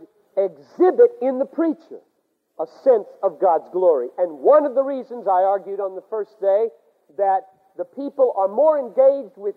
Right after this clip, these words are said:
God-centered lyrics than they are with God-centered preaching is that there's music with the lyrics in the worship songs,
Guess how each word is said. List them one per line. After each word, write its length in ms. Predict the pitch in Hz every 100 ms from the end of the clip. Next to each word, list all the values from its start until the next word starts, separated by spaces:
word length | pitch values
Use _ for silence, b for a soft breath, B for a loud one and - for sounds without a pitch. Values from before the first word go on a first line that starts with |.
| -
God-centered 600 | 254 277 - 269 226 214
lyrics 480 | 214 311 311 240 - _ _ _ _ _ _ _ _ _ _ _ _ _ _ -
than 180 | 214
they 120 | 220 226
are 220 | 262 262
with 140 | 233 -
God-centered 560 | 233 226 240 226 220
preaching 600 | - 302 285 - 214 214 208 _ _ -
is 160 | 220 -
that 160 | 226 220
there's 220 | 214 196 165
music 520 | 240 320 320 180 233 240 _ _ -
with 220 | 254 254
the 60 | 220
lyrics 440 | 220 294 262 240 -
in 100 | 226
the 80 | 220
worship 360 | 269 277 240 -
songs, 420 | 226 214 220 220